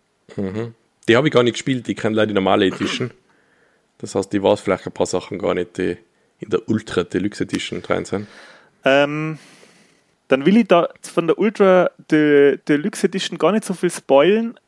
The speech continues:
Speaker 2: weil, sagen wir mal so, ähm, das ist schon ziemlich viel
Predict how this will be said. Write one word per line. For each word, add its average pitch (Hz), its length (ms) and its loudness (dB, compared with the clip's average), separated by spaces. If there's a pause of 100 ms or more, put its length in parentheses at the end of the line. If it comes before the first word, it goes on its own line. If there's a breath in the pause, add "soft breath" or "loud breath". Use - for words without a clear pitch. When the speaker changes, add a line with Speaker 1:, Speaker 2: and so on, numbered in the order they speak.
(320)
Speaker 2:
weil, 156 840 2 (300)
sagen 151 320 -4
wir 170 80 2
mal 147 160 -2
so, 160 540 0 (1040)
ähm, 135 960 -6 (1500)
das 143 180 4
ist 175 180 -6
schon 151 140 -2 (100)
ziemlich 175 420 -2
viel 139 640 -2